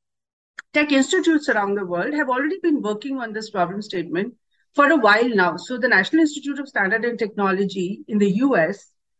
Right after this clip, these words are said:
had issued a certain number of, uh, you know, they had issued challenges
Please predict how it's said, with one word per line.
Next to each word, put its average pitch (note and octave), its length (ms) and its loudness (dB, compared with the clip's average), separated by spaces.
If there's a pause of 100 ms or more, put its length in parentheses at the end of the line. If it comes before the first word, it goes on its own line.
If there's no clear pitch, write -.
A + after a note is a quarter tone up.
(180)
had C4 360 2
issued D4+ 680 0
a A#3 120 -4
certain B3+ 320 -2
number A#3+ 360 -2
of, A#3 220 -4 (180)
uh, E3+ 300 -6 (160)
you A3 140 -12
know, G#3 160 -4
they A3+ 100 0
had C4 160 0
issued D4 340 0
challenges G#3+ 760 -4